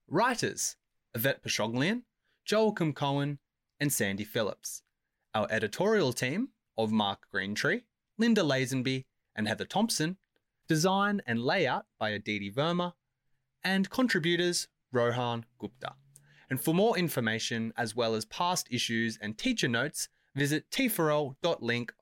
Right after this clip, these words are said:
forward slash T four L Kids. And moving on to our editor's note. Hey there, T four L Kids. Can data tell a story? Data is all around us. We can use data to help better understand our world.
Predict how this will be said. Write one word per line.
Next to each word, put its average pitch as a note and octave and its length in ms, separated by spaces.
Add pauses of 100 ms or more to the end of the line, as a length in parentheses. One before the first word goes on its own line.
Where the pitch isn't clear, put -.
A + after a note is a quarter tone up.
(120)
forward F3+ 300
slash F#3+ 380 (160)
T C3 120
four B2 260
L G#2 200 (100)
Kids. - 440 (500)
And G3+ 160
moving G#3+ 300
on C#3+ 220
to D3 180
our C#3 180
editor's G2 440
note. F2 240 (500)
Hey C#4+ 160
there, A#2+ 220
T A2 200
four G#2 200
L G2 100
Kids. - 460 (400)
Can G#3 180
data C#3+ 480
tell C3 160
a A2+ 60
story? B2 580 (320)
Data E3 480
is A2+ 240
all B2+ 400
around G2 420
us. - 280 (240)
We F3+ 100
can A3+ 160
use A3+ 180
data G#2+ 460
to - 80
help C#3 300
better A#2+ 200
understand A2+ 760
our A#2 160
world. C#3+ 480